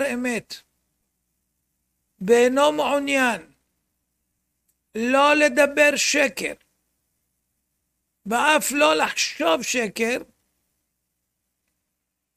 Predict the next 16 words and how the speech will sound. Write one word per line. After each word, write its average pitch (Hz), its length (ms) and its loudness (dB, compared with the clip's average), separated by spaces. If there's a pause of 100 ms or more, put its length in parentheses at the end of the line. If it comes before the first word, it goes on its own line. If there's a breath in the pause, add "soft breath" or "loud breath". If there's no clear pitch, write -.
(260)
אדם 254 360 0 (100)
כזה, 220 500 -2 (1300)
כל 302 340 2
מחשבותיו 254 1000 0
ודבריו 247 680 -2 (840)
יתקיימו 262 1000 -2
עד 302 180 0 (160)
תומם, 269 600 -4 (1300)
למרות 285 720 4
שלא 285 360 -2
התכוון 247 480 -4
להם. 175 260 -14 (1800)
כך 320 280 2
הכוח 262 440 -2
של 277 200 -6
האמת. 240 480 -8